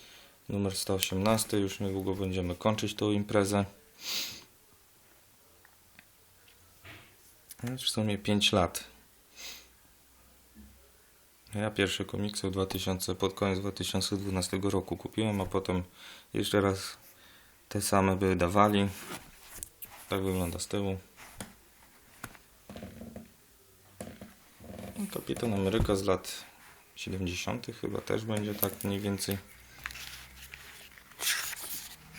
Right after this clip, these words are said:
Jacka Kirby'ego. Jednej z legend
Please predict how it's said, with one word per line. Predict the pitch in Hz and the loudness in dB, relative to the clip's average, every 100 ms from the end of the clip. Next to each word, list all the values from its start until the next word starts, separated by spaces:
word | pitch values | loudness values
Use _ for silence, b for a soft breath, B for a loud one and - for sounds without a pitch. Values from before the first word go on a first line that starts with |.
| - - - - - - - - - - - - - - - - - - - | -14 -14 -14 -16 -16 -16 -8 -8 -8 -14 -16 -16 -16 -16 -16 -18 -20 -14 -6
Jacka | 101 95 90 | -4 -2 -4
Kirby'ego. | - 85 107 107 107 104 - - - - - - - - - - - - - - - - - - - - - - - - - - - - - - - - - - | -2 0 2 2 4 2 0 -10 -14 -10 -10 -12 -14 -12 -14 -16 -14 -12 -12 -12 -12 -10 -10 -10 -12 -18 -20 -20 -20 -20 -20 -20 -20 -20 -20 -20 -14 -12 -12 -10
Jednej | - 98 92 90 | 2 4 4 2
z | 90 | 4
legend | 101 113 113 101 - | 6 6 4 2 0